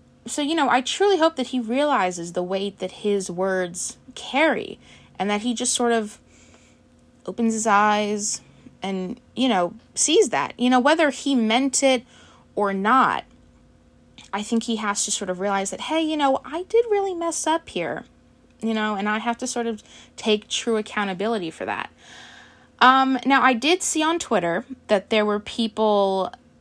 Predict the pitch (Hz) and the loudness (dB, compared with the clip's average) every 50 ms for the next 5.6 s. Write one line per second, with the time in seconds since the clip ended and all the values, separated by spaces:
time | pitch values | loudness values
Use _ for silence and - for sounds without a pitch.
0 | _ - 233 233 220 190 196 190 196 196 196 190 185 - - 247 240 233 - 226 | _ -2 0 2 2 2 0 0 0 0 0 -2 -2 0 2 2 2 4 2 -2
1 | 226 220 202 190 - - 196 202 - - 180 180 180 185 - - - 202 202 208 | 0 2 0 0 0 -4 -4 -4 -4 -4 -6 -4 -6 -6 -6 0 2 4 4 4
2 | - - - - 214 196 190 190 185 190 - - - 190 185 185 185 185 180 180 | 0 -6 -2 0 2 2 2 2 0 -4 -4 -4 -2 0 0 0 2 2 2 2
3 | 185 180 180 - 180 175 175 - - 208 196 196 - - - 202 185 185 185 185 | 2 0 -2 -4 -4 -4 -6 -2 -2 0 0 0 -4 -4 0 0 0 0 0 -2
4 | 175 170 175 - - 185 180 214 220 220 208 208 214 _ - - - _ - - | 0 -2 0 -2 -4 -2 0 0 2 2 2 0 -2 _ -20 -20 -12 _ -10 -10
5 | - - 175 185 180 175 170 170 165 170 - | -8 -10 -8 -6 -4 -4 -2 -4 -4 -6 -8